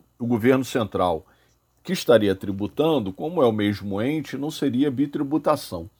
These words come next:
Mas é, é discutível isso. Então, é algo que, é, você colocou muito bem. Os entraves aqui são históricos, né? Tradicionalmente,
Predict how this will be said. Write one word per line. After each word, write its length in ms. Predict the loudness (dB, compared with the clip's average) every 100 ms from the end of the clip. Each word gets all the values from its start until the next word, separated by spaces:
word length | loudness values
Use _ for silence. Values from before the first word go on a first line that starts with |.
| -20 -20 _
Mas 180 | -2 4
é, 60 | 4 4 -4
é 80 | -4
discutível 720 | -2 -6 -4 -2 0 0 -4
isso. 240 | -6 -12
Então, 340 | -4 -2 -2 -4 _ _ 4
é 120 | 6
algo 280 | 8 6 2
que, 300 | -8 -8 -10 _ _ -4
é, 220 | -2 0
você 280 | -2 -4 -2
colocou 320 | 0 2 0
muito 240 | -2 -4
bem. 320 | 2 2 2 -4
Os 180 | -4 -2
entraves 760 | -2 2 6 6 6 2 -6
aqui 320 | -8 -8 -10
são 220 | -10 -8 -8
históricos, 880 | -8 0 2 2 -2 -10 -20 -20 _ _ _ _ _
né? 220 | -6 -4 -2
Tradicionalmente, 1300 | 4 4 4 -2 0 0 0 -2 -4 -6 -14 -14